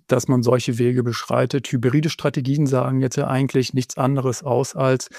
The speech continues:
okay, ich schaue mir meine Daten genau an und schaue, wo kann ich diese Daten denn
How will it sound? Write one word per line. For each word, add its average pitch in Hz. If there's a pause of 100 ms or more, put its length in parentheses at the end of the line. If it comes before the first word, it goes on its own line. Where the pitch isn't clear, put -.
(440)
okay, 135
ich -
schaue 147
mir 156
meine 143
Daten 127
genau 123
an 160
und 135
schaue, 127
wo 131
kann 143
ich 127
diese 120
Daten 131 (220)
denn 120